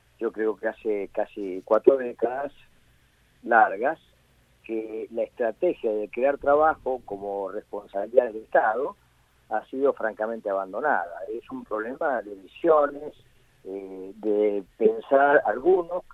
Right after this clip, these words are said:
explícitamente que es un problema que debía resolverlo solo el mercado, por supuesto no lo resolvió,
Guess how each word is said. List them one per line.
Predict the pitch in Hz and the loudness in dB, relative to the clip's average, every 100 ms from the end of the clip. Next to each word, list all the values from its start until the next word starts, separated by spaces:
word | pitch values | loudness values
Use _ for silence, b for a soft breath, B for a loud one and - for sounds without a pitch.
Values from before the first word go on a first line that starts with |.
| - | -20
explícitamente | _ 120 120 123 127 156 165 160 - 170 _ _ _ _ | _ -18 -12 2 2 2 -8 -12 -8 -8 _ _ _ _
que | - | -10
es | 110 | -8
un | 123 110 | -6 -2
problema | 117 135 131 | 0 2 0
que | 113 104 | -2 -2
debía | 117 127 | 0 0
resolverlo | 113 - 117 127 117 - | -2 -6 -6 -4 -6 -12
solo | - 127 | -14 -8
el | |
mercado, | 156 165 - 175 165 208 - - - - - - - _ _ _ _ _ | -6 -6 -2 -2 -2 -6 -14 -20 -20 -20 -20 -20 -20 _ _ _ _ _
por | - - | -20 -14
supuesto | 98 107 - 101 90 _ - | -8 -6 -6 -8 -8 _ -14
no | 92 | -10
lo | 92 | -8
resolvió, | 98 139 147 156 147 | -6 -4 2 2 2